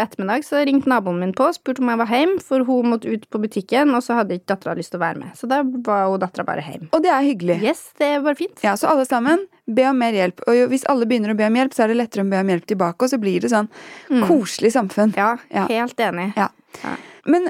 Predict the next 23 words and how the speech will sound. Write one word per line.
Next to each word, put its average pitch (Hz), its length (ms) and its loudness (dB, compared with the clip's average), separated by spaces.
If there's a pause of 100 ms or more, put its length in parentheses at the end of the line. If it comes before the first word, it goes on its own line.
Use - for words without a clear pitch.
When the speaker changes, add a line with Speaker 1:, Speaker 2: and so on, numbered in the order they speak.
(140)
Speaker 2:
hva 294 360 2
velger 233 340 -2
du 220 160 -4
bort 202 400 -8
for 226 160 -6
deg 226 120 0
selv 214 320 -2
for 220 120 0
at 202 120 0
dette 214 220 -4
skal 196 240 -2
gå 190 180 4
rundt? 302 420 0
Fordi 269 200 2
du 254 60 2
jobber 240 300 2
jo 254 100 4
ganske 226 360 -2
mye 190 240 0
selv 180 280 0
om 185 120 2
du 202 80 2
går 196 140 2